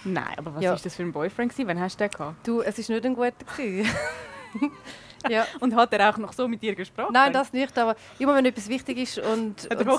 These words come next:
Speaker 1: Hochdeutsch geredet?
Speaker 2: Nein, nein. Aber ich tu gerne auch hochdeutsche Teilsätze
Speaker 1: Ich
Speaker 2: verwenden,
Speaker 1: han-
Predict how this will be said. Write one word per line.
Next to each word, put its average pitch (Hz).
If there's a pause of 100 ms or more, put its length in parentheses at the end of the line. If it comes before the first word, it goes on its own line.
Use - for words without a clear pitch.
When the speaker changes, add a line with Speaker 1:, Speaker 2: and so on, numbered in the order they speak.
Speaker 1:
Hochdeutsch 214
geredet? 175
Speaker 2:
Nein, 214
nein. 208 (420)
Aber 208
ich 139
tu 226
gerne 214
auch 208
hochdeutsche 214
Teilsätze 190
Speaker 1:
Ich 294
Speaker 2:
verwenden, 190
Speaker 1:
han- 269